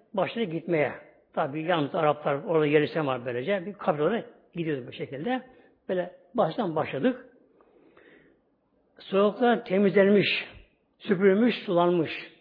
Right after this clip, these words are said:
Bahçede içeri giriyorsun. İçeride salonda yere muşamba serilmiş. Üzerinde her şey ne varsa var. Hurması, baklavası,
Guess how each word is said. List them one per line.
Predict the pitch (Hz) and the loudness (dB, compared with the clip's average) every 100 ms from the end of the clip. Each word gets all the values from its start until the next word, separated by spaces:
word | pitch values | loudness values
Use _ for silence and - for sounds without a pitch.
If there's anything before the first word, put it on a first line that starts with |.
| _ _ _ 170 | _ _ _ 2
Bahçede | 180 175 214 - 190 | 2 4 0 0 -4
içeri | 147 214 175 | 2 2 4
giriyorsun. | 151 135 - 285 269 - - - - _ _ | 2 0 4 4 2 -4 -20 -20 -20 _ _
İçeride | 240 202 208 185 175 - - | -2 4 4 6 4 2 2
salonda | 233 202 151 185 269 247 - - _ _ _ | 6 6 6 6 6 4 -4 -20 _ _ _
yere | 180 190 | 6 6
muşamba | 185 - 196 196 | 4 2 4 4
serilmiş. | - 170 156 202 277 - - - _ - | 4 6 6 8 6 4 -6 -18 _ -2
Üzerinde | 240 220 220 208 | 4 6 6 8
her | 254 | 6
şey | - 233 214 | 6 2 4
ne | 226 | 6
varsa | 208 - 233 | 6 6 6
var. | 135 - - - _ _ _ _ _ _ | 6 0 -10 -20 _ _ _ _ _ _
Hurması, | 175 190 185 170 202 151 | 0 2 2 2 0 4
baklavası, | 180 175 180 180 175 185 180 190 | 4 4 4 4 2 0 0 -2